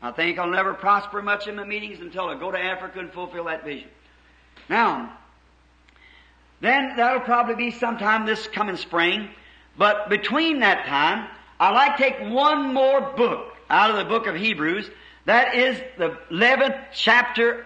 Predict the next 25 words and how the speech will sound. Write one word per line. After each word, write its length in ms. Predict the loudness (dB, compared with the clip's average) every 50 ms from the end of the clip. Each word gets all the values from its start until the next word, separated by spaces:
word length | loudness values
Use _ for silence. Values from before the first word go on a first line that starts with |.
| -16 -6 0
of 200 | 2 2 2 2
Hebrews. 580 | 0 -2 -2 -2 -2 -6 -6 -8 -8 -10 -14 -20 -20 -20 -20 -20 -20 -16 _ -6
And 100 | -6 -4
stay 280 | 0 4 4 6 6
about 260 | 6 4 4 4 4
a 40 | 4
week 300 | 2 0 0 -2 -2 -2
in 80 | -4 -2
that 220 | -2 -2 -2 -2
eleventh 360 | -2 -2 -2 -2 -2 -6 -10 -6
chapter 380 | -2 0 0 0 0 -2 -4
and 100 | -6 -4
take 220 | -4 -6 -6 -6 -6
each 260 | -4 -4 -4 -4 -6
one 180 | -4 -2 -2 -2
of 80 | -2 -2
those 240 | 0 -2 -2 -2 -4
characteristics 840 | -8 -6 -4 -4 -4 -4 -6 -8 -6 -6 -6 -8 -10 -12 -12 -10
or 80 | -10 -10
characters 540 | -10 -8 -6 -4 -4 -4 -4 -6 -8 -8 -8 -12 -16 -20 -20 -20 -18 -8 -4
and 180 | -2 -2 0 0
bring 260 | 2 2 2 4 4
out 220 | 4 4 4 4
their 160 | 2 0 0
characteristic. 800 | 0 0 0 0 0 0 -2 -4 -6 -4 -4 -6 -8 -10 -14 -16